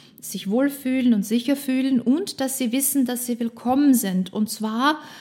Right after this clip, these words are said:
genauso, wie sie heute sind und mit allem, das sie mitbringen.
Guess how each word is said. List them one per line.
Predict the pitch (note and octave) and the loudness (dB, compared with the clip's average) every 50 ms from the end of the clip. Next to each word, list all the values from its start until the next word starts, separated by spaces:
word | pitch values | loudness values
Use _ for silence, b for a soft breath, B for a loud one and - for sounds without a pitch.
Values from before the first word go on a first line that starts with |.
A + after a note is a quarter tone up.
| B B B _ _ _ _ | B B B _ _ _ _
genauso, | - B3 A#3+ A#3 A#3 A#3+ C#4+ D#4 D#4 D4+ D4 A#3+ | 4 6 8 8 8 8 6 4 4 4 2 2
wie | B3+ | 2
sie | A#3 B3 B3 A3+ | 2 0 0 2
heute | A3+ A3+ A#3+ A#3 B3 A#3+ | 2 0 0 0 0 -2
sind | A3+ A3+ A3+ A3+ A#3 - | 0 2 4 4 4 4
und | A3 A3 | 4 2
mit | A3 A3+ A3+ - - | 2 2 2 -2 -4
allem, | G3+ G#3+ A3+ B3+ C4+ B3 A#3 | -2 0 2 4 6 6 6
das | A#3 A3+ - | 4 2 -2
sie | - A3+ | -2 -2
mitbringen. | G#3 G3 - - - - - - E3 - G3 - - - | -2 -2 -2 -4 -10 -14 -14 -12 -10 -10 -10 -12 -12 -14